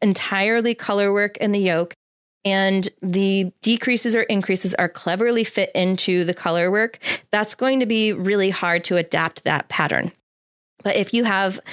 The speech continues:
a pattern that, say, has three or four rounds of increases or decreases,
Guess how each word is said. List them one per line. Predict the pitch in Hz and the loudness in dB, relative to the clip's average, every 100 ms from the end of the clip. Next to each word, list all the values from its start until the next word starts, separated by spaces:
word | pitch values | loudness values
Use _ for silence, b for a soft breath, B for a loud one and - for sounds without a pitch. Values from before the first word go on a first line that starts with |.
| B B | B B
a | - | -8
pattern | - 185 185 175 180 | -2 0 2 2 0
that, | - | 0
say, | - - - 185 180 180 | -2 -2 -2 0 0 0
has | 175 160 165 - | 0 0 0 -2
three | 175 196 | -2 2
or | 214 | 2
four | 214 - 208 | 0 -2 0
rounds | 196 170 170 180 185 | 2 0 2 0 0
of | - - | -2 -2
increases | 180 180 196 208 233 | -2 0 -2 0 0
or | |
decreases, | 233 202 - 165 165 175 170 | 0 0 0 -2 0 0 0